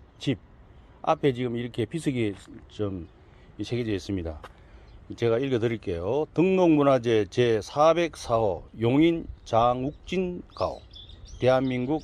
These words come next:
근대 문화유산." 이렇게 이제 명패가 붙어 있고,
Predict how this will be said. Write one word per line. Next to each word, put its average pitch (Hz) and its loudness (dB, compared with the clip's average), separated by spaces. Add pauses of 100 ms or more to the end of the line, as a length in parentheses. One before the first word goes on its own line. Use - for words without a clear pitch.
근대 151 0
문화유산." 101 -2 (1080)
이렇게 131 -2
이제 117 -2
명패가 123 -2
붙어 120 -4
있고, 101 0